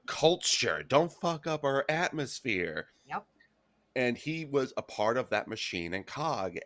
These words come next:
Speaker 1: And while Richie is a dick in a lot of interactions,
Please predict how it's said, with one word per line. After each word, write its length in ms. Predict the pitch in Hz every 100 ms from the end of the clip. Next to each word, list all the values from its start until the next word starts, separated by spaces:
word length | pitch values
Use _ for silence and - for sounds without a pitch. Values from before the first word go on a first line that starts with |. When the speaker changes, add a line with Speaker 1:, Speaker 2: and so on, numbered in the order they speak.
| -
Speaker 1:
And 500 | 101 104 104 104 - _ _ _ _ -
while 260 | 214 262
Richie 420 | 220 233 - 120 -
is 340 | 127 95 69 -
a 280 | 82 78 78 _ _ _ -
dick 480 | 101 78 - - - 85
in 80 |
a 100 | 80
lot 340 | 78 85 92 87
of 100 | 85
interactions, 720 | 87 80 80 98 - 135 143